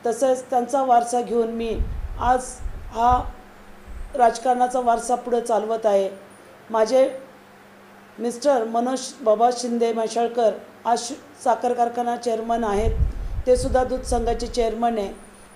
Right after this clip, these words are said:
त्यांच्याच आज सहकार्याखाली, मार्गदर्शनाखाली मी आज समाजाचं मोठं काम करत आहे.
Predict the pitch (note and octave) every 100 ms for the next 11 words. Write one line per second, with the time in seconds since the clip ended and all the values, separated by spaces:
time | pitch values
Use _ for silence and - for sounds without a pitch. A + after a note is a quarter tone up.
0 | - B3 B3 B3+ D4 D4 - A#3+ B3 -
1 | - - C4 B3+ B3 A#3+ B3 A#3 A#3 A#3+
2 | A#3 A3+ A#3 A#3 A#3 A#3+ A#3 G#3 A3 A3+
3 | A3+ A3+ A3 A3 - - - - - A#3+
4 | A#3+ B3 B3 B3 B3 A#3+ A#3 A#3+ A#3 A#3
5 | A#3 A#3+ - - - - - - - -
6 | - B3 C4 C4 B3 G#3